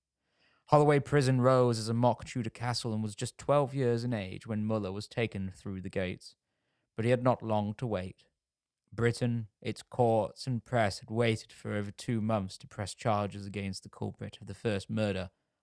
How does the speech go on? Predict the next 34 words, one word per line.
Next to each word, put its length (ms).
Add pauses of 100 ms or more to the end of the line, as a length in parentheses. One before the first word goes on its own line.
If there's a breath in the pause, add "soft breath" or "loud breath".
on 120
British 420
Railway. 540 (800)
And 140
after 200
just 320
two 220
nights' 420
stay, 480
he 60
was 180
once 320
again 460
stood 460 (360)
before 420
a 60
court. 380 (960)
The 120
Monday 640
magisterial 960
hearing 580
began 460
at 100
the 60
Bow 300
Street 420
Police 360
Court 400
and 100
presided 500
over 380
by 220
Mister 320
Flowers, 560